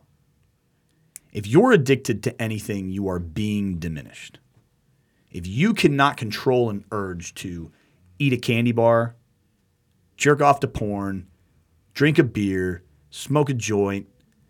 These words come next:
have a cigarette, play a video game, watch a fucking T V show, look at your phone, check an Instagram post, if you can't control the impulse to do that, you are addicted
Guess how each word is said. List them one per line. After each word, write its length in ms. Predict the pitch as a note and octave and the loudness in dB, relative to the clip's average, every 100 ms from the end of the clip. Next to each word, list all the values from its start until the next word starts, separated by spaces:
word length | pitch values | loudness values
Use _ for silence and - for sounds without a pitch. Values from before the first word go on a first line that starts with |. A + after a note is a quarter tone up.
| _ _ _ _ _ | _ _ _ _ _
have 240 | - D3 D3+ | 2 4 4
a 40 | |
cigarette, 640 | - C#3 A2+ F#2+ F2+ F2 - _ _ _ _ _ _ _ _ _ _ - | 2 2 2 0 -4 -6 -12 _ _ _ _ _ _ _ _ _ _ -16
play 240 | - D#3 D3 | 2 4 6
a 40 | |
video 340 | A2+ G#2+ G#2 | 4 0 0
game, 540 | F#2 G2 F#2+ F#2+ F#2 F#2 _ _ _ _ _ - | -2 -6 -6 -6 -8 -12 _ _ _ _ _ -2
watch 280 | A2+ D3+ D3+ | 4 4 4
a 20 | |
fucking 360 | - C#3+ - A#2 | 0 0 0 -6
T 160 | A2 | -6
V 100 | G#2 | -6
show, 520 | G2 - G2 F#2+ F2+ F2 _ _ _ | -6 -6 -6 -6 -10 -12 _ _ _
look 240 | - E3 E3 | 2 4 4
at 100 | E3 | 0
your 100 | B2+ | -2
phone, 640 | A#2 A2+ G2+ G2 G2 F#2+ - _ _ _ | -2 -4 -4 -4 -6 -10 -14 _ _ _
check 300 | - - F#3 | 0 4 4
an 80 | D#3 | 4
Instagram 540 | B2 A#2 G#2+ G#2+ F#2+ - | 0 -2 -6 -6 -6 -6
post, 560 | A2 G2 F#2 - - - _ _ _ _ | -6 -4 -6 -10 -14 -20 _ _ _ _
if 180 | - A2 | -6 -4
you 260 | A2 A3 C4+ | 2 4 4
can't 360 | - E3+ E3 | 6 6 6
control 420 | - B2+ - C3 A#2+ | 4 0 4 4 4
the 140 | A2 | 0
impulse 380 | G#2+ G#2+ A2+ G#2+ | -4 -2 -2 -2
to 100 | G2 | -6
do 60 | G2 | -2
that, 280 | A2 A2 - | 0 0 -2
you 200 | G2+ G#2 | 0 0
are 100 | F#2+ | 0
addicted 640 | E2+ D#2 D3+ E3 G3 F#3+ | -4 0 0 6 6 4